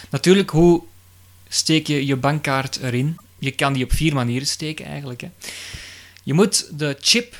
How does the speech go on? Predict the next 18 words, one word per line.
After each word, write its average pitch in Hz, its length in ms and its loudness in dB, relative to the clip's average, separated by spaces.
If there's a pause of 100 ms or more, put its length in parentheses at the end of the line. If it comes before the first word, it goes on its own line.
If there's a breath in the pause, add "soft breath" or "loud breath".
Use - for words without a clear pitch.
die 131 140 -10
je 127 120 -8
toch 143 140 -12
wel 131 140 -8
duidelijk 131 340 -6
voelt, - 560 -12 (520)
dat 131 180 -10
is 127 140 -8
een 120 140 -6
soort 127 240 -8
van 113 220 -8
rechthoekje, 135 840 -8
klein 135 240 -12
rechthoekje 147 460 -10
dat 139 140 -6
je 135 80 -8
toch 139 160 -14
kan, 131 400 -12